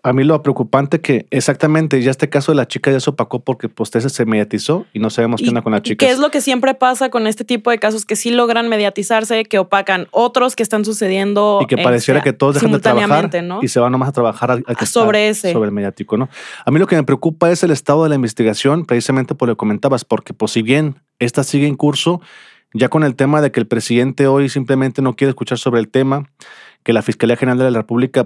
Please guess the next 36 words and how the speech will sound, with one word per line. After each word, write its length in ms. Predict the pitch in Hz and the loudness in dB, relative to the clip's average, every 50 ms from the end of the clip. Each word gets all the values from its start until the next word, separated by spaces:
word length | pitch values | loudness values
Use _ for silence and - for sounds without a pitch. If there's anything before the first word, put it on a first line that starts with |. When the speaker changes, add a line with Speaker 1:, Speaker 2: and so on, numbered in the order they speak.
| - | -2
Speaker 1:
pues, 220 | - 107 101 - _ | -6 -10 -10 -10 _
no 160 | - 113 117 120 | -4 -2 0 0
atrae 260 | 117 - - 117 110 | 0 0 0 0 0
el 120 | 107 101 | 0 0
caso 420 | - 123 127 127 - 147 143 131 _ - | 0 -2 -2 0 -2 -4 -4 -4 _ -6
y 120 | - 120 - | -6 -4 -2
que 100 | - 117 | -2 -2
aquí 260 | 110 - - - 131 | -2 -4 -4 -2 -2
en 60 | 127 | 0
Jalisco 320 | 107 - 131 120 - 135 | 2 0 -2 0 0 0
dicen, 320 | 131 135 120 - 127 113 110 | 0 2 2 0 -2 -2 -2
pues, 180 | - - 107 | -4 -6 -2
¿sabes 240 | - 120 131 139 135 | 0 0 0 0 -2
qué? 340 | - - 147 151 156 - _ _ _ _ | -2 0 0 0 0 -2 _ _ _ _
Te 140 | - 110 - | -4 -4 -2
compete 360 | - 107 101 - 120 113 131 | -2 -4 -2 -2 -2 -2 0
a 40 | 123 | -2
ti 80 | 131 | -2
porque 260 | 127 - 135 - - | -4 -4 -6 -4 -4
es 60 | 117 - | -4 -2
crimen 220 | - 131 131 127 | -2 -2 -2 -2
organizado. 420 | 120 117 110 104 - 127 131 139 | -2 -2 -4 -2 0 0 0 0
Entonces, 320 | 131 117 139 135 131 - _ - | 0 0 0 -2 -2 -4 _ -6
¿en 100 | - 127 | -6 -4
qué 140 | 110 - 156 | 0 0 0
estado 340 | 160 156 - - 160 160 156 | 0 0 0 0 2 2 2
realmente 320 | 151 151 151 156 156 156 | 2 0 0 0 0 0
estará 220 | 156 - - 131 123 | -2 -2 0 0 0
ahorita 240 | 135 143 139 - 139 | 0 0 0 -2 -2
la 60 | 135 | -2
investigación? 640 | 123 113 - - 113 107 104 - - 143 143 135 _ - - - - _ _ _ _ _ _ _ _ - | -2 -4 -2 0 0 0 0 0 0 -2 -2 -2 _ -14 -20 -20 -20 _ _ _ _ _ _ _ _ -4
Porque 260 | 104 98 - - 107 | -4 -4 -2 -2 -4
a 60 | 92 | -4
final 240 | - 107 107 117 127 | -2 -2 0 0 0
de 80 | 143 143 | 0 0
cuentas, 480 | - 151 151 - - 175 160 - - | 0 -2 -2 0 0 -2 -2 -2 -8